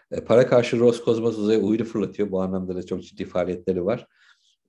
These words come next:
E, gerçi şu anda Ukrayna-Rusya arasında gerilimden dolayı, jeopolitik gerilimden dolayı ara verdi ama, e, çok uygun fiyatlarla uzaya uydu fırlatıyordu. Ancak, e,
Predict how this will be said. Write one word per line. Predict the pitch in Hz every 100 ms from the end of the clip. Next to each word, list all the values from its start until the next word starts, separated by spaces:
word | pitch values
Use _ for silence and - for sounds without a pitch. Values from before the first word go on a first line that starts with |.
| _
E, | 92
gerçi | 87 101 95
şu | 92 -
anda | 92 92 98 98
Ukrayna-Rusya | 98 - 101 98 95 95 82 -
arasında | 92 - 95
gerilimden | 92 92 90 90 92 90
dolayı, | 87 90 87
jeopolitik | 92 85 87 85 -
gerilimden | - 90 87 87 85
dolayı | 85 87 - -
ara | 95 98
verdi | 87 80 123
ama, | 135 131 - _ _ _ -
e, | 87
çok | - 123
uygun | 117 101 107
fiyatlarla | - 98 98 107 87 123 135 -
uzaya | 92 87 87 95 120 - _ _ _ 107
uydu | 92 113
fırlatıyordu. | 113 95 92 - 82 113 139 - - _ _ _ -
Ancak, | 120 120 147 - - _
e, | 92